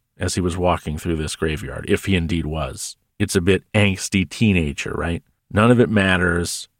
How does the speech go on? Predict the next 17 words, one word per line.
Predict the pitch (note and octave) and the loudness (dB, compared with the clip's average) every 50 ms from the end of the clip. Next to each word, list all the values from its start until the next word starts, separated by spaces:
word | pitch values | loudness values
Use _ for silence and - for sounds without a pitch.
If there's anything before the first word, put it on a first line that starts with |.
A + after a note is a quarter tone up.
| _ _ _ - | _ _ _ -2
None | F#2 G#2 G#2 G2+ | 2 4 4 6
of | G2 F2+ | 6 4
it | G2 D#2 | 4 2
makes | F#2+ F#2+ F2 - - - | 2 0 0 -2 -2 -2
any | F2+ F2+ E2+ | 0 0 0
difference. | - F2 E2 - - C#2+ D2 - - - - - - - _ - | 0 -2 -2 -4 -4 -8 -8 -8 -8 -8 -10 -10 -10 -14 _ -8
Like | - - - | -6 -4 0
he | G2 | 2
was | G2 F#2+ G2+ | 2 4 4
in | G2+ F#2+ | 4 2
a | E2+ | 4
bit | F#2+ G2+ F#2 | 4 4 4
of | E2+ E2 | 2 0
a | D#2 | -4
funk | - - - G2 F2+ D#2+ D#2+ - - | -4 0 2 2 2 2 -2 -6 -10
or | - | -10
something. | - - - - G2 - - - | -10 -8 -8 -10 -10 -12 -14 -18